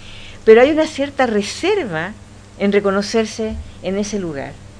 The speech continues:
Porque, eh, ese lugar no es fácil <laughs> de sostener,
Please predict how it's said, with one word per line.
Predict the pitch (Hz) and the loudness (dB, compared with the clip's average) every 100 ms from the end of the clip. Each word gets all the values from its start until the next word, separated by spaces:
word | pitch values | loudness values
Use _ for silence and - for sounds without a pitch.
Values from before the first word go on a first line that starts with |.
| - - - - - - - - - - - - | -20 -20 -20 -20 -20 -20 -20 -20 -20 -20 -20 0
Porque, | 202 208 208 208 190 - | 4 4 4 2 6 6
eh, | 190 202 | 4 0
ese | 247 277 | -2 -2
lugar | 311 277 285 311 - | -2 2 2 2 2
no | 240 285 | 2 2
es | 302 | 0
fácil | - 392 - 139 127 - - - | 0 -2 -2 -12 -14 -20 -18 -16
<laughs> | - 175 - - - | -14 -14 -16 -16 -4
de | 190 | -2
sostener, | 190 - 160 151 135 | -2 -2 -2 -2 -4